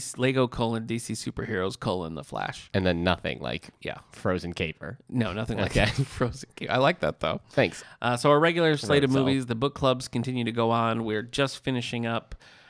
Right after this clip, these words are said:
Speaker 1: uh, one. We're gonna be starting a new one. We're gonna be starting Nine Lives by Wendy Corsi Staub, because guess what?
Speaker 2: What?
Speaker 1: She's gonna be here in August.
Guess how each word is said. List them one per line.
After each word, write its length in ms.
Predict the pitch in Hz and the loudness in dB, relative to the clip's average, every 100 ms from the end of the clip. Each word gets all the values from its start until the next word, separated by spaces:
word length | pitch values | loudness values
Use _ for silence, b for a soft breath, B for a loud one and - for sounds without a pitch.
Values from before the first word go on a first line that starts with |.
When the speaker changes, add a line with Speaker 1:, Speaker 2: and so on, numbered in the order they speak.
| B | B
Speaker 1:
uh, 160 | 104 95 | -8 -6
one. 400 | 104 113 110 107 | -4 -4 -4 -6
We're 100 | 104 | -8
gonna 140 | 113 | -8
be 80 | 104 | -8
starting 380 | 110 113 107 107 | -8 -6 -6 -6
a 40 | |
new 200 | 107 113 | -4 -4
one. 420 | 107 107 107 107 110 | -2 -4 -6 -8 -10
We're 100 | 123 | -8
gonna 100 | 117 | -8
be 80 | 113 | -6
starting 340 | 113 101 110 | -6 -6 -4
Nine 280 | 110 110 107 | -2 0 0
Lives 760 | 85 101 110 110 113 - - B B | 0 2 2 0 -4 -10 -14 B B
by 120 | 120 | 0
Wendy 240 | 107 113 113 | 2 2 0
Corsi 340 | - 117 - | -2 -4 -4
Staub, 340 | 113 - 110 123 | -6 -4 -4 -4
because 280 | 117 117 | -4 -2
guess 240 | 120 131 - | 0 -2 4
what? 320 | 143 180 - - | 6 6 4 -8
Speaker 2:
What? 240 | 123 90 - | 0 0 0
Speaker 1:
She's 200 | - 175 | -2 0
gonna 140 | 180 | 2
be 80 | 165 | 2
here 100 | 180 | 2
in 80 | 180 | 2
August. 460 | 202 135 - - | 0 0 -4 -14